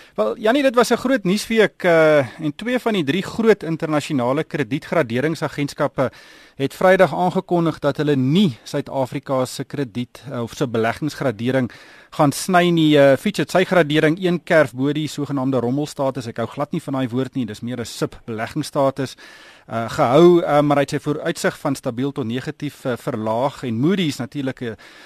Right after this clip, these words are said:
het, het sy gradering twee kerwe bo die sub-beleggingsstatus gehou, eh, maar hy, sy vooruitsig is ook negatief. Ehm, maar as mense in, in die breë hierna kyk, Jannie, is dit goeie nuus. Ehm, baie mense het gedink Moody's sou sy gradering gesny het.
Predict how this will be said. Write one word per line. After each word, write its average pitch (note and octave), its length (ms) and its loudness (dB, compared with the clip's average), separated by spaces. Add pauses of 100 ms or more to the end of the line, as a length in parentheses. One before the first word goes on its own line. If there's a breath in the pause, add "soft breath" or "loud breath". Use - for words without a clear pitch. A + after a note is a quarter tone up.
(140 loud breath)
het, A#2+ 360 -6
het A#2+ 180 -8
sy F#3 200 2
gradering C3+ 540 0
twee G#3 220 2
kerwe C#3+ 380 2
bo B2 200 -2
die C#3+ 140 -4
sub-beleggingsstatus A#2+ 1080 -6
gehou, C#3+ 560 2
eh, A#2+ 240 -4
maar A#2 220 -2
hy, A#2+ 80 -2
sy A#2 180 -10
vooruitsig C3+ 640 -6 (380 loud breath)
is - 180 -10
ook G3 200 2
negatief. D#3 680 -2
Ehm, D3+ 540 0
maar D#3+ 200 0
as F3 160 -4
mense G3 280 -2
in, F#3+ 100 2
in E3+ 300 -2
die E3 100 -2
breë F#3 260 2
hierna F#3 240 0
kyk, E3 240 -4
Jannie, D#3+ 380 0
is E3 100 -4
dit F3 160 -4
goeie G#3+ 280 -2
nuus. D3+ 460 0
Ehm, C#3+ 260 -2
baie E3 200 2
mense F#3+ 240 -2
het F3 100 -10
gedink D#3+ 240 -2
Moody's C#3 360 -2
sou F3 160 0
sy E3 220 -4
gradering B2+ 520 -2
gesny F3 380 -2
het. F3 160 -2